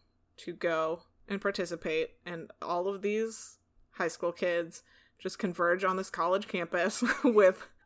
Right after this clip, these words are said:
I would say, minimal adult supervision other than, like, the college kids who volunteered to stay to get, like, credits or <laughs> whatever the reason they stayed for. But, <laughs> like, that's basically the only supervision <laughs> is the other college kids.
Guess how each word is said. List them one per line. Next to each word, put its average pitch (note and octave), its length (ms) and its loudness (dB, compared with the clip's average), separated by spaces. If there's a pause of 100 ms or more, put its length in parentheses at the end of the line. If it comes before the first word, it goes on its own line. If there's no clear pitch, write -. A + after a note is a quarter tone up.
I B3+ 100 12
would E4 240 6
say, G#3 520 4 (280)
minimal E3 640 2
adult E3 280 0
supervision F3+ 680 2
other F3+ 280 2
than, F3 240 0
like, D#3+ 420 -2 (200)
the F3+ 140 -2
college F3 480 6
kids E3+ 340 0
who E3+ 400 -2 (480)
volunteered F3+ 580 -4
to F3+ 60 -6
stay E3+ 440 0
to F3+ 120 -4
get, E3+ 160 0
like, D#3+ 300 -2 (440)
credits E3+ 480 2
or F#3+ 200 4
<laughs> - 120 -2
whatever G3+ 480 8
the G3+ 160 8
reason F#3+ 300 4
they E3+ 140 0
stayed G3+ 320 4
for. F3+ 320 2 (160)
But, F#3+ 300 4
<laughs> - 0 -
like, A#3+ 240 8
that's C4 160 4
basically G#3 420 4
the F#3 140 0
only F#3 200 -2
supervision F3+ 680 -2
<laughs> - 20 2
is A3 440 2
the F#3 120 4
other F3+ 160 4
college E3+ 380 -2
kids. - 480 -6